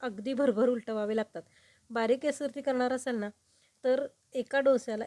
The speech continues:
एक मिनिट तरी छान भाजून घ्यावं लागतं. तुमच्या पद्धतीने तुम्ही करू शकता. तर चला,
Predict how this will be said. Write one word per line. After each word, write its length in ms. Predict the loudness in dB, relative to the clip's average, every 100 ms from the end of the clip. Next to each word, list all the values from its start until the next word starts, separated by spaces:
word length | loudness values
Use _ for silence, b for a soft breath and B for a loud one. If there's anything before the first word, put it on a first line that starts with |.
| -6
एक 180 | -6 -2
मिनिट 320 | 0 0 -2
तरी 200 | -4 -4 -8
छान 400 | -10 -6 -4 -2
भाजून 320 | -2 -2 -2
घ्यावं 220 | -2 -2 -2
लागतं. 280 | -4 -8 -20 b b b b -6
तुमच्या 300 | -4 -2 -2
पद्धतीने 480 | 0 0 0 2 0
तुम्ही 260 | 0 -2 -2 _ _ 2
करू 180 | 4 4
शकता. 340 | -2 -8 -20 -20 _ _ _ _ _ _ _ _ _ _ _ _ _ _ _ _ _ _
तर 120 | -10 -8
चला, 300 | -6 -6